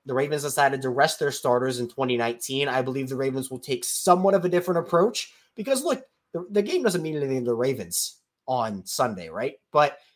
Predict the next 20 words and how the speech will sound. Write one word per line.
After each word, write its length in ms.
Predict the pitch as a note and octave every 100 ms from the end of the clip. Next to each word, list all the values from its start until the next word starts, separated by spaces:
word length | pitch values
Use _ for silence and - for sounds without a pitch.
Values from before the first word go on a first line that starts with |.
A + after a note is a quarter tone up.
| _ -
the 80 |
game 220 | C3 D3+ D#3
means 200 | D3+ C3+
something 240 | D3+ E3
to 60 | E3
the 40 |
Steelers, 380 | - C3+ B2+ B2+
and 80 | A#2
how 100 | A2
perfect 480 | - E3+ E3+ F3+
would 160 | D3+ E3
it 120 | E3
be 420 | D3+ C#3+ A#2+ G#2+ _ _ _
if 380 | C#3+ C3+ B2+ - _ _ _
all 200 | C3+ D3
of 80 | D3
a 60 |
sudden 340 | C#3+ D#3 D3 C#3
the 100 | B2+
Ravens 680 | C3 D3+ D3 D3 C#3 -